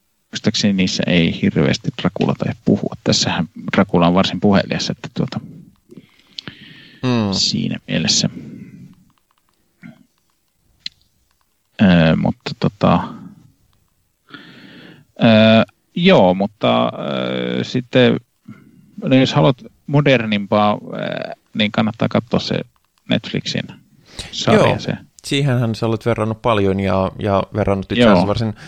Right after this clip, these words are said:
Speaker 2: positiivisesti. Ja minäkin, vai annetaanko ennen, ensin tähdet? Ja
Speaker 1: No an-, annetaan ensin tähdet, tota,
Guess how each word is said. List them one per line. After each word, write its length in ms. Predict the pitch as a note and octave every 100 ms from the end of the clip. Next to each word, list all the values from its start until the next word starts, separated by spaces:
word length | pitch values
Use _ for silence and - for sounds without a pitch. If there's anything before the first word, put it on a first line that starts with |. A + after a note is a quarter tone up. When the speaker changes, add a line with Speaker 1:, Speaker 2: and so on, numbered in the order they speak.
| - -
Speaker 2:
positiivisesti. 800 | C#3+ C3 - F#2 F#2+ G2+ - G2+ - - - -
Ja 240 | A#2 A2 - - -
minäkin, 460 | D3 A3+ A#3 E3 C#3 A#2 - - -
vai 180 | B2+ C3
annetaanko 340 | C3+ B2+ A#2
ennen, 220 | A2+ G#2+ -
ensin 320 | B2 A2 G2+
tähdet? 640 | G#2 G2 - - - - - -
Ja 140 | G2 - _ _ _ _ - - -
Speaker 1:
No 100 | -
an-, 200 | G3 F3+
annetaan 500 | D#3 D3 C3 A#2+ A#2 - - B2+
ensin 260 | C3+ A2+ A2
tähdet, 400 | C3 G#2+ F2+ F2+ _
tota, 420 | F#2+ - D#2+ -